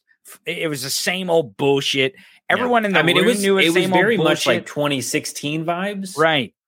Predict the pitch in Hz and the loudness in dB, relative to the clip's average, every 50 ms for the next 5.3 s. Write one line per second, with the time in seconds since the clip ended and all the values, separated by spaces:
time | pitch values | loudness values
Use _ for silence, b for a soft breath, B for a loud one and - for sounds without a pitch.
0 | _ - 135 131 123 117 - 170 170 - - 123 117 127 131 120 120 110 98 92 | _ -4 -2 -2 -2 -2 -4 -8 -10 -8 -6 -4 -2 0 2 2 2 2 2 0
1 | 98 90 85 87 87 - _ 180 196 180 151 135 - - - 147 131 123 113 101 | -4 -4 -6 -8 -12 -16 _ -10 -8 -6 -6 -6 -6 -6 -4 -4 -2 -2 -2 -4
2 | 98 95 110 113 107 95 80 - _ B B B B B - 151 147 - _ _ | -8 -8 -8 -8 -8 -8 -10 -14 _ B B B B B 2 2 2 0 _ _
3 | _ - 175 214 262 262 226 208 180 - 180 185 185 170 151 143 131 127 117 117 | _ 0 0 0 0 -2 -6 -10 -4 0 0 2 2 2 2 0 0 -2 -2 -2
4 | 131 123 120 110 - 127 165 151 190 196 202 190 165 190 196 196 196 196 180 147 | -4 -4 -4 -6 -8 -10 -10 -8 -6 -4 -2 0 0 0 0 0 -2 -4 -4 -4
5 | 123 101 95 165 240 277 | -6 -2 0 0 0 0